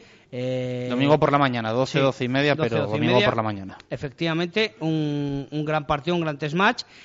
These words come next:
Speaker 1: Y en Torrelavega, en tierras cántabras, se juega ese partido que enfrenta a, eh, España frente a Chile.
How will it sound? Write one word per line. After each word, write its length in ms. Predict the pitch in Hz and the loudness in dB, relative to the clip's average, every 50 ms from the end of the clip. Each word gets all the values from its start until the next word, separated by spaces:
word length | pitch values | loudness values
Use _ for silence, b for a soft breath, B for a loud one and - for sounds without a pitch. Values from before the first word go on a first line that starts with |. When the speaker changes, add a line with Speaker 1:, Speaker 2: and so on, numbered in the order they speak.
| B B B | B B B
Speaker 1:
Y 120 | - 175 196 | 0 2 4
en 120 | 214 208 | 4 4
Torrelavega, 640 | 165 220 208 214 202 196 190 196 208 208 214 233 226 | 4 4 4 6 4 4 6 4 4 4 4 4 4
en 100 | 202 175 | 2 2
tierras 280 | - 185 175 175 160 - | 0 0 0 0 -2 -2
cántabras, 440 | 180 180 165 190 185 185 190 180 | -2 -2 0 0 0 0 -2 -2
se 120 | - 165 139 | -4 -6 -8
juega 520 | - - 170 170 165 170 180 180 175 - - | -4 -4 -2 -2 0 0 0 0 0 -2 -4
ese 240 | 147 143 - 160 147 | -8 -8 -8 -8 -8
partido 580 | - 151 143 135 - - 156 160 170 165 156 - | -6 -6 -6 -6 -6 -8 -4 -4 -4 -4 -4 -6
que 80 | - | -8
enfrenta 600 | 143 135 120 - 151 156 151 147 - 170 170 165 - - | -8 -8 -8 -8 -8 -8 -6 -4 -2 -2 -2 -4 -4 -4
a, 340 | 143 147 156 160 165 165 - - | -2 -2 0 0 -2 -4 -4 -8
eh, 640 | 127 123 123 123 123 123 123 123 123 123 123 123 123 - - | -10 -10 -8 -8 -8 -8 -8 -8 -8 -8 -10 -10 -12 -10 -10
España 480 | 147 135 - - 170 170 180 196 196 | -10 -10 -6 -4 -2 -2 0 0 -2
frente 400 | - - 202 220 202 - - 208 - | 0 0 -2 -2 0 0 -2 -2 0
a 140 | - 196 - | -4 -4 -2
Chile. 340 | - 240 233 190 143 123 | -2 -2 -2 -2 -4 -6